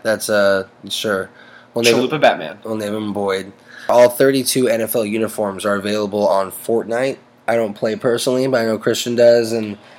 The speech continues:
Speaker 1: a lot of
Speaker 2: Oh, yeah.
Speaker 1: our listeners and other people do too. So I think this is, I think it's pretty cool. I think any kind of deal that the N F L makes with any kind of current brands that are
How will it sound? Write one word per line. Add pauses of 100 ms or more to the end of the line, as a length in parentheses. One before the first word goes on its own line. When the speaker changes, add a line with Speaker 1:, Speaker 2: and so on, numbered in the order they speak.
(120)
Speaker 1:
a
lot
of
Speaker 2:
Oh,
yeah.
Speaker 1:
our
listeners
and
other
people
do
too.
So
I
think
this
is,
I
think
it's
pretty
cool. (100)
I
think
any
kind
of
deal
that (480)
the
N
F
L
makes
with
any
kind
of
current
brands
that
are